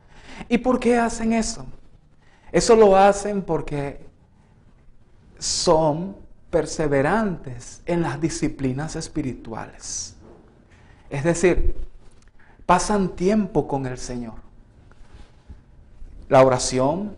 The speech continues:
la lectura de la palabra de Dios,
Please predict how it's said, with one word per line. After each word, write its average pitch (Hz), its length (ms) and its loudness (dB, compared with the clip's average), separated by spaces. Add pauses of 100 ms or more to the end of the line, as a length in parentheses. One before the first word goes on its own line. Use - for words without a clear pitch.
(760)
la 175 160 6
lectura 165 760 4
de 143 140 -2
la 135 180 -2
palabra 131 480 -6
de 127 140 -8
Dios, - 600 -10